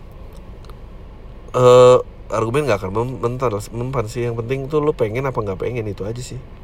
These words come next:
Kalau lo masih nggak pengen ya, buat gue sih, ya nggak usah gitu.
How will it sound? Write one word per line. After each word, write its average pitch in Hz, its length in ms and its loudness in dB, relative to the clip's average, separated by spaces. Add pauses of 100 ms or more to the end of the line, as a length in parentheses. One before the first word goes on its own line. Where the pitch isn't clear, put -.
(1700)
Kalau 107 240 2
lo 107 80 4
masih 104 320 -2
nggak 95 160 -2
pengen 117 320 -2
ya, 90 80 -4 (720)
buat 90 240 -8
gue 113 240 -4
sih, 185 240 -10 (2750)
ya 85 240 -8
nggak 87 240 -10
usah 117 400 -8
gitu. - 180 -10